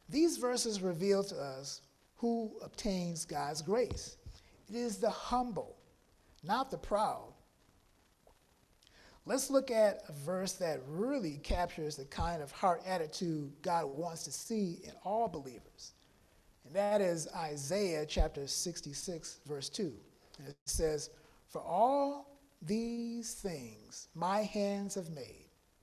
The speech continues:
So all these things came into being by and for me,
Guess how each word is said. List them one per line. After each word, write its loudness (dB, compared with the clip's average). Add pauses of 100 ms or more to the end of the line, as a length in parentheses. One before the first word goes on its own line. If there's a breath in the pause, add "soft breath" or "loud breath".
(540 soft breath)
So -2
all 4
these 0
things -2
came -2
into -4
being -6 (1800)
by 8
and -8
for 2
me, -2